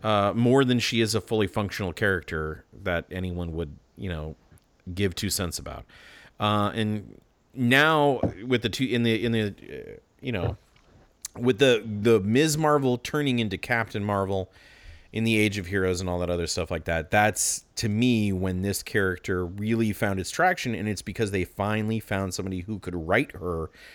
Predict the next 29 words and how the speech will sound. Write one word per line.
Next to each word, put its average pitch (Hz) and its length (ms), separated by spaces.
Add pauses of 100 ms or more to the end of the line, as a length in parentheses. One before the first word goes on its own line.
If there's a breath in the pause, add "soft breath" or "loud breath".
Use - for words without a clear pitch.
(180 soft breath)
and 90 160
write 90 200
her 87 180
well, 85 520 (420 soft breath)
and 85 260
lo 85 180
and 80 120
behold, 78 420 (380 soft breath)
it's - 160
a - 40
female 73 320
writer. 65 320 (280)
So 82 360
I 110 120
just 123 160
think 156 140
that's, 147 200
I 123 140
think 156 220
that 139 120
is 110 200
a 117 40
huge 127 580
part 123 400
of 95 180
what 95 380
made 95 440 (880)
Danvers 98 480
click, - 580